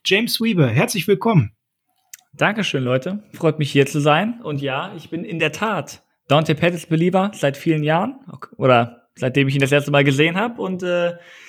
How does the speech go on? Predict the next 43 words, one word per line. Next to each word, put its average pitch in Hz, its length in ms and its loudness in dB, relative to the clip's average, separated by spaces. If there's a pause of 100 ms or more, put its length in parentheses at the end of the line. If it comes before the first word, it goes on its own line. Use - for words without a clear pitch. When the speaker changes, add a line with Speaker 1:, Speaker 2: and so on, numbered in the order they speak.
(120)
Speaker 2:
ihr 139 100 4
könnt 262 220 2
euch 240 160 0
nicht 208 160 -2
vorstellen, 160 640 4 (100)
wie 151 300 2
entzückt 190 420 0
ich 151 160 -2
war, 151 200 0
als 139 180 -8
die 143 80 -12
forty-niners 143 440 -8
die 143 60 -8
tatsächlich 170 520 -4
in 160 60 2
der 147 120 2
zweiten 143 260 -2
Runde 139 220 -2
damals 135 320 0
gezogen 151 360 -2
haben. 143 280 -2 (800)
Es 165 120 -6
ist 196 160 0
nicht 214 220 0
unbedingt 214 560 2
so 190 100 -2
gekommen, 175 440 -2
wie 165 160 0
wir 156 80 -2
uns 151 100 -2
das 147 160 -2
vielleicht 139 320 0
alle 131 140 2
erhofft 113 400 0
hätten, 214 280 -4
aber 175 640 -2
der 175 120 -2
Zug 202 240 -2
ist 180 80 0
ja 175 80 0
noch 175 80 0
nicht 165 160 -4
abgefahren. 101 460 -6